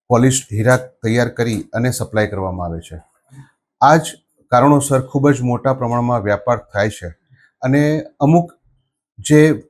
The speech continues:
ક્રિમિનલ્સ, અમુક આરોપીઓ, ગુને-, ગુનેગારો આ જ વ્યાપારમાં ખોટા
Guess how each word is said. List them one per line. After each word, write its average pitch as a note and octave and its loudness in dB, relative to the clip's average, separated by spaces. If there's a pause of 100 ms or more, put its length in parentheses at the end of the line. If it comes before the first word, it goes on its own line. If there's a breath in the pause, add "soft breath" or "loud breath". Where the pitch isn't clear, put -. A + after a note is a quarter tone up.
(280)
ક્રિમિનલ્સ, C#3 4 (100)
અમુક D3+ -2 (440)
આરોપીઓ, B2 0 (520)
ગુને-, C3+ 4
ગુનેગારો B2 0 (600)
આ C#3+ 4
જ E3 -6 (240)
વ્યાપારમાં D3 0 (360)
ખોટા D3 2